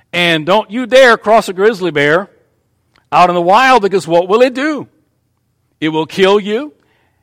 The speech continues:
and it will bite your head off and eat you. And, you know, I hear the, you know, you see on Facebook, you see these people who have, I saw one this past week,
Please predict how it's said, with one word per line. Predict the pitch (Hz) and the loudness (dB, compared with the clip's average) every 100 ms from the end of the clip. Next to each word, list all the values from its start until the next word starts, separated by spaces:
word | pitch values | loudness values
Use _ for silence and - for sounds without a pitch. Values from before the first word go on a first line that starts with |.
| _ _ | _ _
and | 180 202 | -6 -4
it | 220 | -2
will | 214 | 0
bite | 202 196 233 | 2 2 0
your | 233 | -2
head | 240 269 | 0 2
off | 269 208 120 - 175 | 4 2 0 -6 -10
and | 214 | -8
eat | 254 285 | -6 -8
you. | 233 233 135 82 _ _ _ _ _ _ _ _ _ _ _ 202 | -6 -4 -4 -8 _ _ _ _ _ _ _ _ _ _ _ -6
And, | 254 | -4
you | |
know, | 240 233 | 2 4
I | 208 185 | 4 2
hear | 220 220 | 0 0
the, | 190 190 | -2 -4
you | 175 | -6
know, | 185 | -8
you | 190 | -6
see | - 214 214 | -6 -8 -8
on | 160 | -6
Facebook, | 208 196 - 120 - | -4 -4 -4 -10 -10
you | |
see | 139 196 | -14 -12
these | 170 | -14
people | - 170 160 | -10 -10 -10
who | 147 143 | -10 -6
have, | 143 131 _ - | -4 -4 _ -6
I | 170 | -4
saw | - 160 | 0 -2
one | 160 160 | -2 -6
this | 151 | -6
past | 160 147 151 | -6 -6 -8
week, | 123 | -10